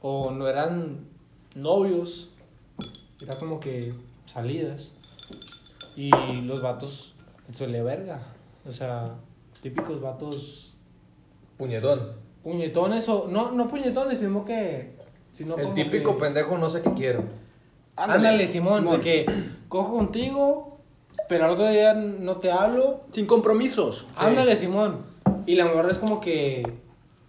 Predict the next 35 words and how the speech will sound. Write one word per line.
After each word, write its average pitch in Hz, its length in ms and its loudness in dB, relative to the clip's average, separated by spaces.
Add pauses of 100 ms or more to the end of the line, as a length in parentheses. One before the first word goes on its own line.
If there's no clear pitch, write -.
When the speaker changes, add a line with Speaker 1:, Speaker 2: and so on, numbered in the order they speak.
(160)
Speaker 1:
"¿Qué 147 120 -12
pedo?". 175 380 -10 (800)
Entonces 170 440 -4
Speaker 2:
¿Qué? 170 120 -2
Speaker 1:
llego 226 200 2
yo 262 380 0
y 180 60 -4
es 170 40 -4
como 185 220 -6
que, 143 340 -8 (360)
"Ah, 226 240 0
esta 233 200 0
morra, 233 640 0
este, 180 280 -2 (120)
este 214 240 2
vato, 226 560 0 (680)
yo". 202 400 -6 (220)
Speaker 2:
Ujú. 131 240 -8 (720)
Speaker 1:
El 127 140 -8
vato 123 260 -6
sí 160 160 -12
quiere 156 180 -8
algo 156 180 -6
serio. 170 360 -8 (1400)
Pero 165 200 2
yo 151 100 -2
es 151 80 -4
como 190 220 -4
que 156 320 -2
mi 151 140 -8
forma 156 300 -4
de 151 80 -2
ser. 202 420 -8 (420)
O 143 60 -12
sea, 135 340 -6